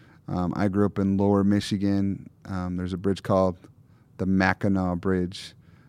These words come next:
between Lower Michigan and Upper Michigan. It's this long, five-mile long suspension bridge. Well, if you look at any of those great bridges in the world,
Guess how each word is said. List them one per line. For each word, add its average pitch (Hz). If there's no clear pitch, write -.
between 95
Lower 98
Michigan 95
and 90
Upper 92
Michigan. 87
It's -
this -
long, 101
five-mile 95
long 92
suspension 98
bridge. 90
Well, 98
if 92
you 151
look 120
at 107
any 107
of 101
those 95
great 101
bridges 98
in 95
the 92
world, 92